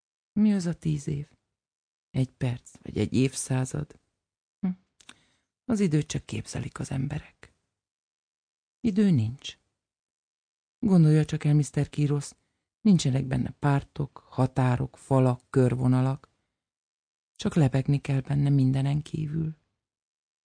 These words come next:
Így. Ahogy ő hullámzik és lebeg. Súlytalanul, időtlenül, személytelenül.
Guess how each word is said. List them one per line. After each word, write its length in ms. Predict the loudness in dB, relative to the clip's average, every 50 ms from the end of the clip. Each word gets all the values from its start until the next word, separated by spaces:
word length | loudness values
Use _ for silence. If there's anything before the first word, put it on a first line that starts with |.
| _ _ _ _ _ _ _ _
Így. 560 | -10 -8 -8 -6 -8 -10 -12 _ _ _ _ _ _ _ _ _ _ _ _ _ _ _ _ _ _ _ _ _ _ _ _ _ _ _ _ _ _ _ _ _ _ _
Ahogy 300 | -4 0 0 0 0 2 2
ő 160 | 2 2 2
hullámzik 600 | 2 0 0 0 2 2 0 0 0 -2 -4 -4
és 140 | -4 -6 -4
lebeg. 500 | -4 -4 -4 -4 -4 -4 -6 -6 -10 -16 _ _ _ _ _ _ _ _ _ _ _ _ _ _ _ _ _ _ _ _ _ _ _ _ _ _
Súlytalanul, 960 | -16 -8 -2 0 0 0 0 -2 -4 -4 -2 -2 -2 -2 -2 -2 -4 -6 -8 _ _ _ _ _ _ _ _ _ _ _ _ _ _
időtlenül, 840 | -6 -4 -2 0 0 -2 -2 -4 -6 -4 -4 -2 -2 -4 -4 -6 -10 -14 _ _ _ _ _ _ _ _ _ _ _ _ _ _ _ _
személytelenül. 1080 | -16 -8 -4 -2 -2 -2 -2 -4 -6 _ -8 -6 -4 -4 -4 -4 -4 -6 -6 -8